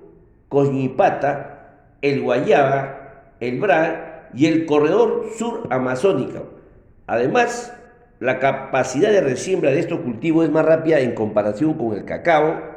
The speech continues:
el café, el arroz, etcétera, etcétera. Por eso es que se hace más rentable el cultivo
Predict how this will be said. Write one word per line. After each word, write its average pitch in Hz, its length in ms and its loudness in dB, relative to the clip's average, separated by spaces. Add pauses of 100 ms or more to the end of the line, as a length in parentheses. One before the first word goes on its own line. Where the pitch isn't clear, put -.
(260)
el 98 160 -6
café, - 1000 -2
el 104 140 -2
arroz, 143 440 2 (580)
etcétera, 156 640 -4
etcétera. - 580 -6
Por 190 140 0
eso 214 180 0
es - 60 -2
que 180 120 -4
se - 160 -2
hace 156 200 -2
más 165 200 0
rentable 131 640 0 (420)
el 113 220 -4
cultivo 117 840 -2